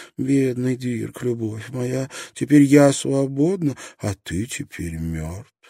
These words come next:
Она посмотрела на русскую бригантину. «Да», — подумала она, — «Тайпена больше нет, но ты свободна, а великий князь был бы идеальной партией».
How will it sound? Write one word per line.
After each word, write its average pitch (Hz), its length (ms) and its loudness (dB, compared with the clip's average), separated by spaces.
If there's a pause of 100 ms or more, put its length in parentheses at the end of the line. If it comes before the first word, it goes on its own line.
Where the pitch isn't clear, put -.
(600)
Она 95 300 2
посмотрела 95 920 -2
на 101 200 -2
русскую 92 540 -4
бригантину. 80 1000 -6
«Да», — 120 760 -8
подумала 82 540 -6
она, — 92 280 -4 (400)
«Тайпена 117 960 -2
больше 104 540 -6
нет, 160 340 -6 (520)
но 85 200 -4 (200)
ты 143 480 -2
свободна, 98 1300 -4 (320)
а 87 200 -2
великий 95 460 -2
князь 117 600 -6
был 123 260 -6
бы 117 340 -10 (260)
идеальной 90 1120 0 (100)
партией». - 840 -12